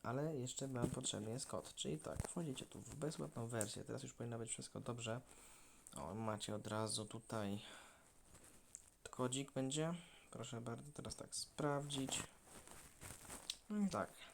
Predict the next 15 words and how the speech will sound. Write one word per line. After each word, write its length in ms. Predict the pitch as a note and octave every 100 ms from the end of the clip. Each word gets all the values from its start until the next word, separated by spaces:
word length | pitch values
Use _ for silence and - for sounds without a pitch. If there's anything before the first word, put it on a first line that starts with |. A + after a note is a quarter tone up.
| -
wpisujecie 360 | - G3+ G3 D#3
swoje 300 | - - G2
imię, 520 | - D3+ C#3+ C3+ B2+ B2+ -
no 100 | D#3+
i 40 |
już 240 | C#3+ D3 C3+
nie 120 | C#3
muszę 260 | C#3 C#3+
wpisać, 300 | B2+ - B2
bo 100 | A#2+
już 120 | A#2 -
mam 180 | A2+
kod 320 | G#2+ A2 A#2+ C#3
i 60 |
wszystko, 500 | - A2 - - E3